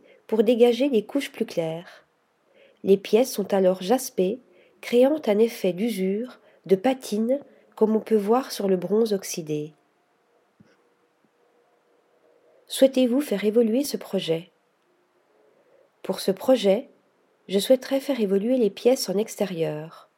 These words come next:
Le fait qu'elles soient uniquement biscuitées leur permet de changer au fil des saisons et donc d'y voir apparaître de la végétation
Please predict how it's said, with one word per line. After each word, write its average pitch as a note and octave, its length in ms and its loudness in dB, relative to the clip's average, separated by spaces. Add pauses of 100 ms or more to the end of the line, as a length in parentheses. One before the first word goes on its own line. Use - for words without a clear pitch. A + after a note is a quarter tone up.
(440)
Le G3 140 2
fait D#4 260 4
qu'elles A3 140 2
soient G#3 280 -2
uniquement C4+ 380 2
biscuitées A3 680 -4 (100)
leur G#3+ 220 -2
permet B3 300 2
de A#3+ 100 2
changer A3+ 400 0
au G3+ 80 2
fil B3+ 240 -4
des A#3 100 2
saisons G3 460 -4 (340)
et A3+ 100 6
donc C4 260 2
d'y G#3+ 100 -2
voir G#3 240 0
apparaître B3 520 -2
de F3+ 80 4
la F3+ 140 0
végétation G#3+ 720 -2